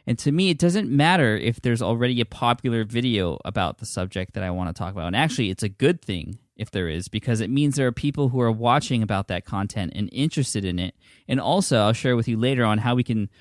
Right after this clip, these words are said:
sort of piggyback off the success of other videos, not in a black hat, you know, illegal type of way, but in a totally legit and smart way. Uh, so look out for that later on in this podcast. So moving on,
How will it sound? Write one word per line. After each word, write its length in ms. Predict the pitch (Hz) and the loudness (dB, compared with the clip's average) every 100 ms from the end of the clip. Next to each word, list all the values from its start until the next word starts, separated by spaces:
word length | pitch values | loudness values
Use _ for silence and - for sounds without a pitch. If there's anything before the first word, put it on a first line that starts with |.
| _ _ | _ _
sort 240 | - 120 | -2 0
of 240 | 107 104 - | 0 -2 -6
piggyback 640 | 151 135 110 110 98 113 | -2 0 2 4 4 2
off 140 | 101 | -4
the 60 | 107 | -4
success 540 | - 107 - 143 147 | -6 -6 -2 0 0
of 100 | 110 | 0
other 180 | 107 95 | -4 -4
videos, 400 | 98 98 92 95 | -6 -4 -4 0
not 300 | 131 160 143 _ _ | 2 4 2 _ _
in 140 | - 123 | -2 0
a 120 | 110 | 0
black 440 | 104 107 107 113 | -2 0 2 0
hat, 320 | - 117 101 - _ - | 0 0 0 -4 _ -10
you 100 | 107 | -6
know, 300 | 101 95 95 - _ | -4 -4 -6 -12 _
illegal 400 | 120 117 117 113 | -4 0 0 -2
type 220 | 107 113 107 | -4 -4 -2
of 80 | |
way, 160 | 107 104 | 0 0
but 160 | 101 98 | 0 0
in 60 | |
a 60 | 110 | -2
totally 460 | - 131 131 139 | 0 0 2 0
legit 480 | 127 117 107 110 98 _ _ _ _ - | 0 -2 0 -2 -2 _ _ _ _ -10
and 100 | 101 | -8
smart 380 | - 113 107 - | -2 2 2 2
way. 380 | 101 92 92 - _ _ _ - | 0 0 -2 -8 _ _ _ -8
Uh, 180 | 95 | -6
so 240 | 95 104 95 | -4 -2 0
look 220 | 98 110 | 0 0
out 160 | 104 - | 0 0
for 100 | 101 | 0
that 240 | 90 - _ _ _ | 0 -2 _ _ _
later 260 | 107 107 104 | -2 0 2
on 160 | 98 98 | 0 0
in 80 | |
this 120 | 92 - | -4 -6
podcast. 480 | 87 80 - - | -8 -8 -8 -10
So 160 | - 135 | 2 4
moving 280 | 156 190 170 | 4 2 2
on, 260 | 123 120 | 2 2